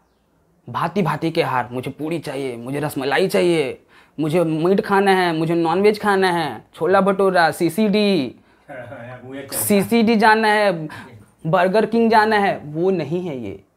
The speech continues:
Speaker 1: ये है कि आप अपने शरीर को जीवित रहने के लिए जो भोजन मिल रहा है,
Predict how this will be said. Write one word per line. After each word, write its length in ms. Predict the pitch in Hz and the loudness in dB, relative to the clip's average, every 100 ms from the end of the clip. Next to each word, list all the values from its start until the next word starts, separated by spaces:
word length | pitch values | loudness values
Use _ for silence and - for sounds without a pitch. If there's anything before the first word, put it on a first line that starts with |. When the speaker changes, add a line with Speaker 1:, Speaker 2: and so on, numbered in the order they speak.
| _ _ _ 117 | _ _ _ -2
Speaker 1:
ये 140 | 160 208 | 2 2
है 240 | 170 202 | 4 0
कि 160 | 202 185 | 0 0
आप 140 | 151 151 | 0 0
अपने 300 | 160 170 180 | -4 -2 -2
शरीर 420 | 170 139 147 190 | -4 -6 -4 -4
को 180 | 190 170 | -4 -8
जीवित 360 | 135 151 160 160 | -4 -2 0 -2
रहने 300 | 139 143 151 | -4 -4 -2
के 120 | 143 | -2
लिए 140 | 143 | -2
जो 180 | 131 131 | -2 -4
भोजन 320 | 104 123 160 | -4 -4 -2
मिल 200 | 156 131 | -2 -2
रहा 120 | 120 | -6
है, 80 | 127 | -12